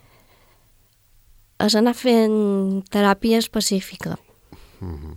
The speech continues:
Speaker 1: per intentar-ho portar lo millor possible.
Speaker 2: Mhm. No, em referia a la, la, la, la qüestió, doncs, eh, mental, no? De salut mental, que sí que, doncs, que hi ha,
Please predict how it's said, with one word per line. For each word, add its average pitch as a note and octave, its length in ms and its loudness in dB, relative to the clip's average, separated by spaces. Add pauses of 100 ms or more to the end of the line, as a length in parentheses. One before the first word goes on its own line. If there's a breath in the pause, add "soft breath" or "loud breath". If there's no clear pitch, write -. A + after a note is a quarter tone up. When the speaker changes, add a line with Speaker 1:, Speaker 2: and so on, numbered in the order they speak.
Speaker 1:
per G3 580 0
intentar-ho F#3 960 0
portar G#3 320 -2
lo G3+ 100 4
millor A3 240 4
possible. F3+ 540 -4 (1700)
Speaker 2:
Mhm. F2 180 -10 (460 loud breath)
No, B2 140 -2
em G#2+ 60 0
referia F#2+ 360 -2
a G2 100 -2
la, F#2 240 -4
la, - 160 -10
la, F2+ 160 -10
la F#2+ 120 -8
qüestió, F#2+ 340 -6
doncs, F#2 260 -6
eh, F#2 160 -4
mental, F#2 680 -2
no? A2 200 -2
De G2+ 80 -2
salut F#2 260 -8
mental, F#2 340 -4
que F#2 80 -12
sí - 160 -12
que, G2 80 -12
doncs, F2+ 160 -8
que F#2+ 120 -10
hi F2+ 40 -6
ha, E2+ 120 -8